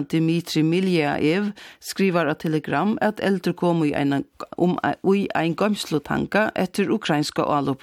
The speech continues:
i natt. Natt. Og en folk er fraboavur.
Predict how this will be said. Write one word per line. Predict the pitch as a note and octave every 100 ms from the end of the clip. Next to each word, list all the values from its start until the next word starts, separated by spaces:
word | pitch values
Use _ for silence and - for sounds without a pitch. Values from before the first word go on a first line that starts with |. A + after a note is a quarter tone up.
| D#3
i | C#3+
natt. | D#3 C#3 - - _ -
Natt. | F#3+ E3 - - - - - -
Og | G3 G3
en | G#3 E3
folk | F3+ E3 D3 - D#3
er | C#3+ E3+ G3+ - D3 C#3 -
fraboavur. | - - C#3+ - C3 B2 B2+